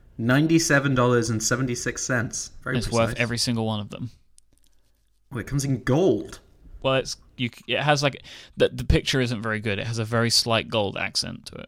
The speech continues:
Speaker 1: I don't want, I don't want that.
Speaker 2: Yeah, you do.
Speaker 1: I don't.
Speaker 2: Tell me, oh, uh, where's my wallet?
Speaker 1: I'm bringing it to you <laughs> then.
Speaker 2: Yeah, are you?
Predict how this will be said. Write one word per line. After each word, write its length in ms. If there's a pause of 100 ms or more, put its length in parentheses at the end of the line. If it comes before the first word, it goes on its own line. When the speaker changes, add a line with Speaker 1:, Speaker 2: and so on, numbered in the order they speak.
(140)
Speaker 1:
I 60
don't 240
want, 140
I 20
don't 220
want 200
that. 240 (320)
Speaker 2:
Yeah, 220
you 180
do. 240 (640)
Speaker 1:
I 40
don't. 340 (460)
Speaker 2:
Tell 180
me, 200 (140)
oh, 300
uh, 360
where's 220
my 80
wallet? 320 (1300)
Speaker 1:
I'm 60
bringing 240
it 80
to 120
you 80
<laughs> 40
then. 340
Speaker 2:
Yeah, 160
are 140
you? 160